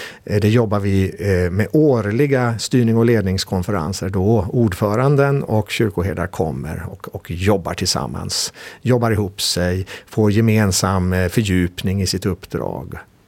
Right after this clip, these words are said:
Så det är jätteviktigt. Så, så ibland kan skiljelinjerna gå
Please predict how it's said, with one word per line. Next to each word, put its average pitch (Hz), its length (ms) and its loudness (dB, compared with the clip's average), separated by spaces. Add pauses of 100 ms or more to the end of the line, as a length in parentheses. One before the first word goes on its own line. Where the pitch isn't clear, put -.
(180)
Så - 160 2
det 185 80 4
är 196 60 4
jätteviktigt. - 640 -4
Så, 101 280 2
så - 180 2
ibland 117 340 2
kan 190 180 0
skiljelinjerna 135 800 2
gå 123 420 2